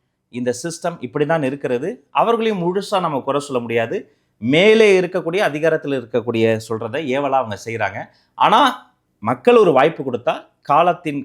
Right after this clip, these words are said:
கட்டாயமாக, கட்டாயம் நாம இடத்துக்கு வரும்போது அந்த தவறை நாங்க பண்ண மாட்டோம்.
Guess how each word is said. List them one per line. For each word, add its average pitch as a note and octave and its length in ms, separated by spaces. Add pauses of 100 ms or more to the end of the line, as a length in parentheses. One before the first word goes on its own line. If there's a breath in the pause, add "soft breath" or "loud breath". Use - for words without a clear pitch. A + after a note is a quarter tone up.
கட்டாயமாக, B2 800
கட்டாயம் D3+ 480
நாம A#2+ 260
இடத்துக்கு B2+ 340
வரும்போது A2 320 (340 soft breath)
அந்த C#3 320
தவறை F3+ 200
நாங்க A#2 200
பண்ண G#2 200
மாட்டோம். G2+ 280